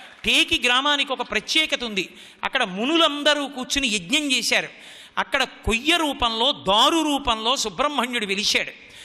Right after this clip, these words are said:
అక్కడ లక్ష్మీ నరసింహస్వామి వారి దేవాలయంలో భూదేవిని ప్రతిష్ఠ చేశారు. ప్రతిష్ఠ చేసి తలుపులు వేసి అర్చకులు లోపలికెళ్ళారు. తెల్లవారేటప్పటికి భూదేవి దేవాలయం బయట ఉంది.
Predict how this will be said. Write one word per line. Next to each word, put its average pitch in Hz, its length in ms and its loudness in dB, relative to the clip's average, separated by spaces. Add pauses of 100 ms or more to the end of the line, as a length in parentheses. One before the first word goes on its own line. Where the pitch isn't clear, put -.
(420)
అక్కడ 226 580 2 (500)
లక్ష్మీ 302 400 0
నరసింహస్వామి 269 800 0
వారి 240 220 2
దేవాలయంలో 214 920 2 (800)
భూదేవిని 302 560 4
ప్రతిష్ఠ 262 560 -2
చేశారు. 214 340 0 (440)
ప్రతిష్ఠ 285 500 0
చేసి 277 200 0
తలుపులు 294 440 2
వేసి 254 260 0
అర్చకులు 277 460 0
లోపలికెళ్ళారు. 220 720 2 (420)
తెల్లవారేటప్పటికి 254 840 2
భూదేవి 240 540 0
దేవాలయం 240 600 2
బయట 247 220 0
ఉంది. 180 280 -10